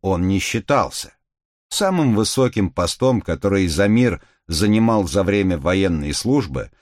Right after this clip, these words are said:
была должность командующего Южным фронтом. Позже он служил военным атташе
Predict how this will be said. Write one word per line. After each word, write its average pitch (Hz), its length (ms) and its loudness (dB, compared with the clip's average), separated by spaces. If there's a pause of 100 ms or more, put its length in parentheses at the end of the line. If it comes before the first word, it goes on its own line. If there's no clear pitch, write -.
(180)
была 131 320 2
должность 160 640 -2
командующего 117 920 0
Южным 92 500 0
фронтом. 101 520 -4 (640)
Позже 160 380 2
он 113 140 0
служил 117 420 0
военным 104 540 2
атташе 110 600 -2